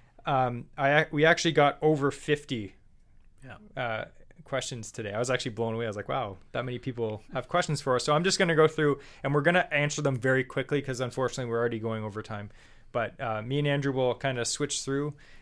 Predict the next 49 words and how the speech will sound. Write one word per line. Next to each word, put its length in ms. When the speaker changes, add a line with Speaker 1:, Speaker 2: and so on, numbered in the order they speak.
Speaker 1:
and 400
we'll, 340
we'll 140
answer 220
them 140
quickly. 340
If 160
you 100
want 220
more 520
depth 280
on 120
our 160
answer, 560
just 220
send 180
us 140
an 80
Instagram 420
message, 340
and 120
I'm, 220
I'm 140
sure 340
Speaker 2:
Yeah, 80
Speaker 1:
one 100
of 80
us 120
Speaker 2:
D 140
M 60
Speaker 1:
will. 60
Speaker 2:
us 100
directly. 500
Speaker 1:
Yeah. 220
'Cause, 140
I 100
mean, 180
with 160
these 240
fifty, 320
we 100
could 160
do 140
a 20
whole 180
podcast 560
on 80
that. 380
Speaker 2:
<laughs> 60